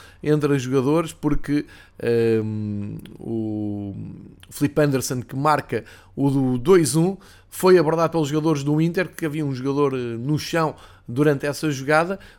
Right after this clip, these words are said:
o, só que os jogadores da Lazio, e bem, responderam que um pouco antes o Inter teve a bola nos pés, nomeadamente o Lautaro Martínez,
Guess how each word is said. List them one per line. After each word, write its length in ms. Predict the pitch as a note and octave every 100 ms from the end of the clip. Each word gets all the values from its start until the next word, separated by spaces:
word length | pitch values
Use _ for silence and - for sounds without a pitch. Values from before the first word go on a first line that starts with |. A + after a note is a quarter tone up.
| -
o, 220 | D3 C#3
só 160 | D#3
que 100 | -
os 80 | C3+
jogadores 540 | B2 A2+ A#2 B2+ C3+ C3
da 60 |
Lazio, 280 | B2+ C3+ C3 -
e 80 | A#3+
bem, 220 | C#3+ E3
responderam 580 | - - C#3+ C#3 D3 D3+
que 140 | - - -
um 120 | F#3+
pouco 360 | E3 D#3 C#3
antes 180 | D3 C#3+
o 180 | C#3 C#3+
Inter 280 | D3 C#3+ C3+
teve 260 | D3 B2+
a 60 | B2+
bola 320 | B2 C3 B2
nos 160 | B2+ C3
pés, 280 | B2+ C#3 C#3+
nomeadamente 560 | B2 B2+ B2 C3 A#2+
o 40 | C3+
Lautaro 420 | B2+ B2 C3+ B2+
Martínez, 560 | C3+ C3 D3 D#3 F#3+